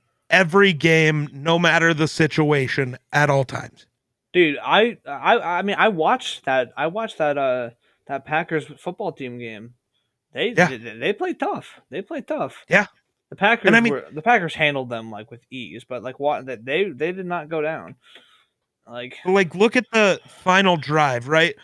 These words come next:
Speaker 1: Russell Wilson throws the huge touchdown pass,
Speaker 2: Mm-hmm.
Speaker 1: and in less than thirty seconds, your defense has already rebounded and is not dogging themselves.
Speaker 2: That's the thing,
Speaker 1: They're just,
Speaker 2: dude.
Speaker 1: uh, like, they're just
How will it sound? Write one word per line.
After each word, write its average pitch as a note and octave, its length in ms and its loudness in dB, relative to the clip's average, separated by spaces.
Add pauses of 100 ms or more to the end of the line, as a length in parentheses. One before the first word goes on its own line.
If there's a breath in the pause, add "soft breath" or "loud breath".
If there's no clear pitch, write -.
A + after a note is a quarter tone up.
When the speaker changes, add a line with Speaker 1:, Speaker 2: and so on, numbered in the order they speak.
(160 soft breath)
Speaker 1:
Russell G#3 400 2
Wilson G3+ 360 4
throws G3+ 480 4
the G#3 100 2
huge G3+ 380 2
touchdown E3+ 500 0
pass, B2+ 440 -8 (500)
Speaker 2:
Mm-hmm. C3 300 -10
Speaker 1:
and G#3+ 100 4
in G3+ 140 2
less G3 240 4
than G#3+ 180 4
thirty G3 320 6
seconds, F#3 480 2
your F3 100 4
defense E3+ 400 0
has D#3 140 -2
already E3 240 4
rebounded E3 720 0
and D3 100 -12
is C3 160 -6
not D3 300 -2
dogging D3 440 -2
themselves. E3+ 440 -2 (1040)
Speaker 2:
That's F#3+ 160 -2
the G3 80 -6
thing, C3+ 220 -2
Speaker 1:
They're F3 100 2
just, E3 160 2
Speaker 2:
dude. F3 100 4
Speaker 1:
uh, E3+ 180 6 (140)
like, F3+ 220 4 (300 soft breath)
they're A#3 160 4
just B3 200 2